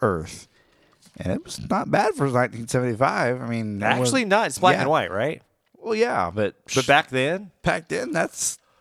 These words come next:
Speaker 1: amazing.
Speaker 2: Seventy-five? Let's
Speaker 1: Yeah.
Speaker 2: see. Eighty-five, ninety-five. No, no, no. That's, like, almost fifty years ago.
Speaker 1: Yeah.
Speaker 2: Whoa! That's
Speaker 1: Yeah.
Speaker 2: nice.
Speaker 1: Oh, yeah. Of course, I mean, sixteen and seventeen are nicer.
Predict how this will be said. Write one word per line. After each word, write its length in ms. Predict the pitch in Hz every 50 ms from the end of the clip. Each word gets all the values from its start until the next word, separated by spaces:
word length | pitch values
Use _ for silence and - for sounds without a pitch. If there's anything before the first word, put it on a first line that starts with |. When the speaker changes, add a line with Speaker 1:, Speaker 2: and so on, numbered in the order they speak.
| _ _ -
Speaker 1:
amazing. 600 | 123 113 110 143 202 262 349 - 127 107 98 95
Speaker 2:
Seventy-five? 920 | 95 - 175 190 226 233 196 160 135 - - 147 170 202 254 277 269 247 -
Let's 140 | - 160 147 104
Speaker 1:
Yeah. 280 | 110 156 392 381 269
Speaker 2:
see. 60 | -
Eighty-five, 500 | 131 147 180 190 185 - - 170 170 170 151
ninety-five. 580 | 147 147 160 165 165 156 - 165 151 151 151 147
No, 120 | 147 151
no, 160 | 151 147 143
no. 320 | 139 139 139 139 143 147 139
That's, 220 | 143 165 226 -
like, 120 | 196 156 - - -
almost 300 | 156 151 151 143 - -
fifty 240 | - 185 - - 202
years 240 | 190 196 233 311 285
ago. 240 | - 107 101 90
Speaker 1:
Yeah. 320 | - - - - - - 190 - _
Speaker 2:
Whoa! 1040 | - 151 220 262 302 320 311 294 269 247 214 202 156 151 147 139 127 113 104 92 82 - _ _ _
That's 200 | - - - -
Speaker 1:
Yeah. 80 | 202 170
Speaker 2:
nice. 560 | 214 269 262 180 113 95 82 - - - - -
Speaker 1:
Oh, 160 | 90 107 131 127
yeah. 300 | 117 123 131 127 104 - _ _ _ _ _ _ _ _
Of 800 | - - _ _ _ _ _ _ _ _ _ _ _ _ _ _
course, 320 | - 139 123 110 - -
I 60 | 113
mean, 280 | 110 113 110 98 92 90 _ - - - - - - _ _ _ _ _ _ _ _ _ _ _ -
sixteen 520 | - - - 147 - - - 139 135 123
and 100 | 113 101
seventeen 460 | - - 117 113 107 98 110 113 113 107
are 80 | 104
nicer. 580 | 101 101 90 87 92 - - - 131 175 220